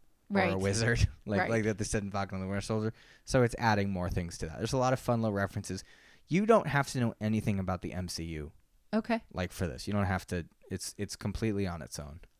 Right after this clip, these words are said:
Speaker 1: Um,
Speaker 2: Okay.
Speaker 1: uh, what about you? What else?
Speaker 2: Let's see. I have been watching Survivor,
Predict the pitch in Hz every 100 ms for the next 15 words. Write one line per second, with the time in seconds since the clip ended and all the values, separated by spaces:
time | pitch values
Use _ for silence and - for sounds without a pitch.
0 | - 104 98 87 82 131 220 269 254 247
1 | - - _ _ _ _ _ _ _ _
2 | _ _ _ - _ 101 107 110 110 127
3 | 127 131 110 101 98 - - - - -
4 | - - - 240 - 214 185 - 190 190
5 | 196 196 180 196 185 185 - 175 175 170
6 | 160 151 151 - - 175 175 226 185 170
7 | 170 196 254